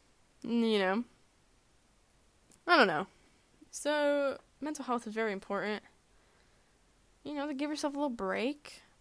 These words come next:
But, you know, I take that, people are like, "Mental health is important, to give yourself breaks." And then I'm like, "Okay," and I just give myself, like, three-hour breaks,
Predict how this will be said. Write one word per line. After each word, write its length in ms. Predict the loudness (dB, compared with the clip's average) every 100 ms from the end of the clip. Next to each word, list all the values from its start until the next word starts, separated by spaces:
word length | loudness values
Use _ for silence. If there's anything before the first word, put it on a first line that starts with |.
| _ 0
But, 260 | 2 0 -6 -20 _ _ 0
you 120 | 4
know, 300 | 4 2 0 4
I 160 | 4
take 300 | 4 -4 -2
that, 300 | 0 0 -2
people 280 | -8 -6 -4
are 60 | -4
like, 220 | -6 -6
"Mental 320 | -6 -6 -6
health 240 | -4 -4
is 140 | -4 -6
important, 540 | -6 -2 -2 -2 -4
to 180 | -4 -6
give 200 | -8 -8
yourself 300 | -8 -4 -6 -4
breaks." 380 | -4 -2 -4 -6
And 120 | 0
then 100 | 2
I'm 180 | 4 2
like, 280 | 0 -2 -8 -4
"Okay," 580 | -2 0 0 2 2 2
and 140 | 2
I 80 | 0
just 240 | 0 -2 0
give 100 | -2
myself, 420 | -4 -4 -8 -6
like, 180 | -8 -8 _ -12
three-hour 400 | -8 -6 -8 -8
breaks, 560 | -8 -8 -8 -10 -10